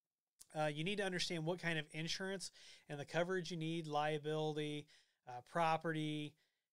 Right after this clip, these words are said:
um, who knows? If you start then consulting for your clients, you're probably gonna need, uh, errors and omissions, all those things. So check that out. You're gonna need to have,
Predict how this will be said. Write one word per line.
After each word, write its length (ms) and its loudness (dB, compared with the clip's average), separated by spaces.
um, 460 -4
who 120 0
knows? 320 2
If 160 -6
you 120 -2
start 360 4
then 260 -2
consulting 760 4
for 560 2
your 120 -4
clients, 640 0
you're 140 -4
probably 380 0
gonna 200 -2
need, 480 -6
uh, 180 -2
errors 360 6
and 80 4
omissions, 560 0
all 180 2
those 200 0
things. 200 -6
So 100 -4
check 280 0
that 160 2
out. 160 -4
You're 160 2
gonna 100 2
need 240 2
to 80 2
have, 580 6